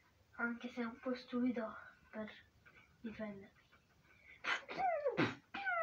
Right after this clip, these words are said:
Ehi,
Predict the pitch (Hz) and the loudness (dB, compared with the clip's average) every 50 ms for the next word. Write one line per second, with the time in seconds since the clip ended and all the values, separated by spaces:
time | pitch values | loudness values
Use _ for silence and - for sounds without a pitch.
0 | 640 622 587 554 571 554 554 508 494 466 - - - - - - - - 277 269 | 2 2 0 2 4 6 10 10 10 10 8 -2 2 2 4 4 4 2 0 0
1 | - - - - - - - - - - - - - - - - - - - - | 0 -2 -4 -8 -10 -16 -20 -18 -16 -16 -16 -18 -20 -20 -20 -20 -20 -20 -20 -20
2 | - - - - - - _ _ - - - - - _ - _ _ - - - | -20 -20 -18 -18 -18 -18 _ _ -18 -16 -16 -16 -18 _ -20 _ _ -20 -20 -20
3 | - - - - - - - - 453 403 359 339 320 277 - - | -20 -20 -8 2 6 10 12 12 12 12 12 10 6 0 -4 -10